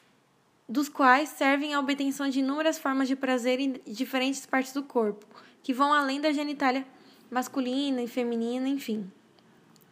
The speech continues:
Compreendendo que essa pulsão, ela não tem um objetivo fixo ou um objeto fixo, e muito menos um programa biológico, toda atividade sexual, ela vai seguir uma rota pulsional particular,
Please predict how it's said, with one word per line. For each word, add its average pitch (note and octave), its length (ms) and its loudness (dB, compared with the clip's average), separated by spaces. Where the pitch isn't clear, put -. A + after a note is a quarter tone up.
Compreendendo D4+ 680 2
que F4 100 0
essa E4+ 200 4
pulsão, C4+ 640 -2
ela B3+ 160 4
não C4+ 180 0
tem E4+ 160 -2
um D#4+ 60 4
objetivo C#4+ 600 0
fixo - 680 -2
ou A#3+ 100 -4
um C#4 220 0
objeto B3 440 0
fixo, - 540 -8
e B3+ 60 -4
muito D4 240 0
menos C#4 260 0
um D4+ 120 -2
programa C#4 460 0
biológico, A3+ 680 0
toda D#4+ 480 4
atividade A3+ 640 2
sexual, D4+ 720 2
ela C#4+ 180 0
vai C#4 120 0
seguir C4 320 -2
uma C4+ 180 2
rota A#3+ 360 0
pulsional D4 640 0
particular, C4+ 640 -2